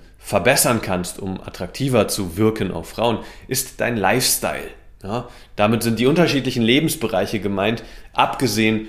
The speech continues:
vom Thema Dating und Beziehung, also zumindest intime Beziehung. Also damit meine ich konkret deine Karriere, deine Arbeit, ja, dass du einer Arbeit nachgehst, die dich erfüllt, die dir Spaß macht und dir genug finanzielle Mittel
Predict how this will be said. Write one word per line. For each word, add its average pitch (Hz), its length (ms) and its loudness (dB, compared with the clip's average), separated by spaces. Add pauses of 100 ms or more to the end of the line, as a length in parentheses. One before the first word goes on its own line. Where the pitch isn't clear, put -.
vom 98 200 -4
Thema 101 300 0
Dating 95 500 0
und 87 300 -6
Beziehung, 90 560 -6 (460)
also 80 180 -8
zumindest 82 300 -8
intime 92 400 -2
Beziehung. - 480 -8 (340)
Also 82 140 -4
damit 87 200 0
meine 92 200 2
ich - 100 -8
konkret 90 320 -2
deine 85 240 -2 (220)
Karriere, 110 440 2
deine 90 220 0
Arbeit, 110 500 2
ja, 92 140 -2
dass 90 160 -4
du 90 140 -8 (280)
einer 98 240 0
Arbeit 110 300 4
nachgehst, 104 460 0
die 117 60 2
dich 107 120 -2
erfüllt, 151 380 4
die 123 80 -2
dir 113 100 2
Spaß 117 380 2
macht 110 160 0
und 104 80 -2
dir 101 80 -4
genug 104 340 -2 (240)
finanzielle 104 560 2
Mittel 117 480 2